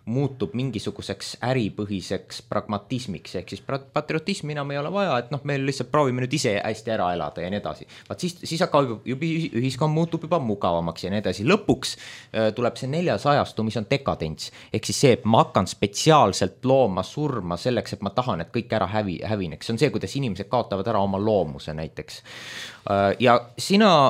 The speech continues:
ma eeldan nüüd seda, kui sina räägid seda, et, öö, sa oled, öö, paradiisi ajastuga seotud, siis sinu iseloom võiks olla idealistlik. Äh, sinu jaoks mees ja naine on defineeritud alati hästi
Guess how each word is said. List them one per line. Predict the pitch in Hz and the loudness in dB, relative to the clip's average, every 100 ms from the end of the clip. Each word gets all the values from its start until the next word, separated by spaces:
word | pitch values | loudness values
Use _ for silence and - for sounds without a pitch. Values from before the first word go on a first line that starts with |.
| - - | 2 0
ma | 143 165 | 4 6
eeldan | 202 151 131 120 | 4 4 4 2
nüüd | 123 | 2
seda, | 185 147 | 2 4
kui | 123 | 4
sina | 170 170 143 | 4 6 6
räägid | 165 120 | 4 2
seda, | - 170 139 107 | 0 4 6 4
et, | - - | 2 2
öö, | 107 104 | 4 4
sa | 104 120 | 2 2
oled, | 113 - | 0 0
öö, | 113 110 | -2 2
paradiisi | 147 147 113 104 | 4 4 2 4
ajastuga | 135 139 - 107 110 | 6 4 2 -2 -2
seotud, | - 151 - 98 - - - - - - | 2 2 2 -4 -8 -14 -16 -14 -14 -8
siis | - 131 | -2 2
sinu | 143 139 | 4 4
iseloom | 170 131 117 110 | 6 6 6 4
võiks | 123 - | 0 2
olla | 131 113 | 2 2
idealistlik. | 120 120 98 92 - 147 - - - _ - - - | 2 2 2 0 -4 -6 -6 -10 -20 _ -20 -12 0
Äh, | 110 110 | 2 2
sinu | 170 170 | 4 4
jaoks | 120 104 - | 4 2 0
mees | 131 160 143 117 | 2 4 4 2
ja | 113 | 0
naine | 113 135 147 107 | 2 2 4 2
on | 95 92 | 2 0
defineeritud | 123 117 127 143 131 - 101 123 | -2 0 2 2 2 0 -2 2
alati | 131 - 123 | 2 2 0
hästi | 127 113 | 0 -4